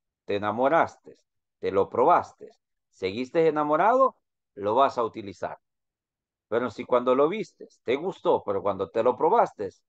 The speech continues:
no te enamoraste, nunca lo vas a utilizar. Y por lo tanto, no se debe comprar".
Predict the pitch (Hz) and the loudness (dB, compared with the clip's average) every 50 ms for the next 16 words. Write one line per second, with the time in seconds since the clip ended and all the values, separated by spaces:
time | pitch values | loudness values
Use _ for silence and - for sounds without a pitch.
0 | _ _ _ _ _ _ _ - 101 120 135 147 147 180 175 180 185 190 202 196 | _ _ _ _ _ _ _ -8 -2 0 0 0 0 -2 -2 -2 0 0 2 2
1 | 196 202 202 - _ - 320 277 - _ _ _ _ _ _ _ _ _ - 147 | 2 2 0 0 _ -10 -10 -10 -10 _ _ _ _ _ _ _ _ _ -6 -4
2 | 190 226 220 160 - 120 107 104 101 110 113 101 104 101 95 - 104 98 95 87 | -2 -2 -2 -2 -2 0 0 2 2 2 2 0 -2 -6 -6 -10 -14 -14 -14 -14
3 | - - 82 - _ _ _ _ _ _ _ _ _ _ _ _ _ _ _ _ | -10 -10 -10 -10 _ _ _ _ _ _ _ _ _ _ _ _ _ _ _ _
4 | _ _ _ - 113 110 - 120 120 113 110 110 - 123 127 135 131 135 117 107 | _ _ _ -12 -12 -8 -4 -2 -2 -2 -2 -2 0 0 -2 -2 -2 -6 -4 -2
5 | 113 113 - - 113 107 107 110 110 104 - - 113 98 - 98 92 90 | -2 -4 -4 -4 -6 -4 -2 -2 -2 -2 -4 -6 -8 -6 -6 -8 -8 -8